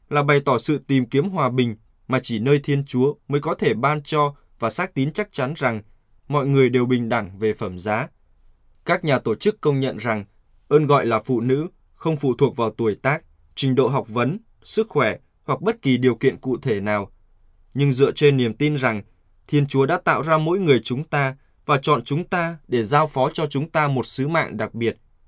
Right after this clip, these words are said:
Họ nói thêm, "Chúng tôi tin vào sức mạnh của lời cầu nguyện để thay đổi thế giới và đặc biệt là sức mạnh của Kinh Mân Côi,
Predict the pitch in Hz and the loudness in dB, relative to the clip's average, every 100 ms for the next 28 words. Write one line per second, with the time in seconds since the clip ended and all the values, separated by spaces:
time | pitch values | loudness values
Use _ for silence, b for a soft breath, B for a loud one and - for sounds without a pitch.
0 | _ _ _ _ 127 101 113 131 151 131 | _ _ _ _ -8 -4 -4 0 2 2
1 | - _ _ _ _ - 131 151 156 143 | -2 _ _ _ _ -8 -4 -2 -2 0
2 | 156 147 110 - 208 156 135 - 117 117 | 0 0 -2 -2 -2 -2 -4 -2 0 2
3 | 113 - 117 117 127 - _ _ - 120 | -2 -2 -4 0 0 0 _ _ -8 -4
4 | 117 180 160 123 - 127 131 127 147 220 | -4 -2 2 0 2 -2 0 0 0 -4
5 | _ _ _ 117 110 107 - 117 110 - | _ _ _ -6 -4 -4 -6 -2 -2 -4
6 | _ _ - 110 - 196 151 113 - 104 | _ _ -6 -4 -2 0 0 -2 -4 -6
7 | - 139 135 127 - 127 120 | -2 -2 -2 -4 -2 0 0